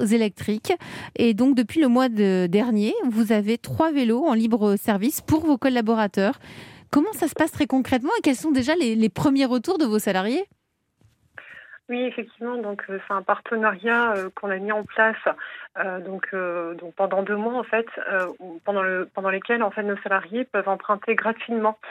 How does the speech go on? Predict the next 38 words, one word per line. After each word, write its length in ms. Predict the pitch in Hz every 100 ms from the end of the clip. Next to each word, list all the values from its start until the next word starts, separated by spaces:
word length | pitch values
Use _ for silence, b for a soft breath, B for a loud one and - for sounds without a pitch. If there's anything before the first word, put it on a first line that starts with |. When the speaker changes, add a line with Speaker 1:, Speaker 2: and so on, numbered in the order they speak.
| B B B
Speaker 2:
euh, 180 | - 185
donc 180 | 185 190 -
ces 60 | 202
vélos 200 | 202 208
électriques, 580 | 208 196 - 233 233 -
euh, 200 | 185 175 170
pour 160 | 190 190
expérimenter 760 | - - 208 202 202 208 226 220
cette 240 | 190 -
mobilité 640 | 185 180 190 185 196 - 202
douce 220 | 185 208
domicile-travail. 840 | 196 190 - 185 - 180 202 269 180 - B B B B -
Euh, 280 | 190 180
et 80 | -
je 20 | 185
dois 140 | 202
dire 180 | 202 240
qu'effectivement 500 | 220 208 190 214 240
il 80 | 240
y 40 |
a 60 | 185
un 80 | 170
véritable 420 | 185 196 202 190
engouement 480 | 185 190 190 226 277
puisqu'il 340 | 269 - 190
y 20 |
a 80 | 185
déjà 320 | 185 190 214
une 100 | 214
vingtaine 380 | 190 196 233 226
de 100 | 220
nos 80 | 202
collaborateurs, 640 | - 190 180 180 - 247 - B B B -
euh, 180 | 175 175
bah, 140 | 185
qui 160 | - -
l'ont 100 | 220
testé. 420 | 233 - -